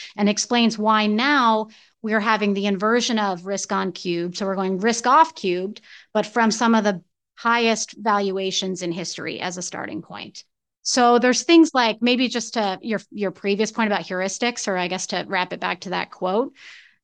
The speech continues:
people like to think about how much does the market go down in an average bear market, or how much does it go down if it's a recessionary bear market? And they just look at these average stats, and they're looking at the market today and saying, "Oh, you know, like,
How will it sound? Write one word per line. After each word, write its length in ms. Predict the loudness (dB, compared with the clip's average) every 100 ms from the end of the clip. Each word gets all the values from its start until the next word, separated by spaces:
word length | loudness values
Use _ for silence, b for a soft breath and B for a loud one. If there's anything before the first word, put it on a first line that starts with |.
| 0
people 300 | 2 4 2
like 240 | 2 -2
to 120 | -6 -6
think 280 | 0 0
about 540 | 2 0 2 2 0 -6 _
how 220 | -4 0
much 200 | 0 0
does 160 | -2 0
the 80 | 2
market 300 | 2 0 -2
go 180 | -2
down 540 | -2 -2 -2 0 -2 -4
in 260 | -4 -4
an 80 | -2
average 680 | 0 -2 -4 -8 -6 -6 -8 _
bear 180 | -4 -2
market, 520 | -2 -4 -6 -8 -8 B B B
or 120 | -2
how 160 | 0 2
much 180 | 0 0
does 100 | -2
it 60 |
go 140 | 2 2
down 240 | 2 0
if 120 | -2
it's 160 | -4 -8
a 40 |
recessionary 680 | -6 -4 -2 -2 -2 -2 -2
bear 200 | -4 -4
market? 480 | -4 -6 -8 -12 -14 _ _
And 80 | 2
they 80 | 2
just 200 | 2 2
look 220 | 2 2
at 80 | 0
these 240 | -2 0
average 420 | 0 -2 -4 -10 -4
stats, 380 | -2 0 -2
and 80 | -2
they're 100 | -2
looking 320 | 0 -2 -2
at 100 | -2
the 60 | -2
market 320 | -2 -4 -6
today 360 | -4 0 2 2
and 120 | 0
saying, 320 | -2 -2 2
"Oh, 180 | 4 4
you 140 | 2
know, 200 | -2 -2
like, 240 | -2 -6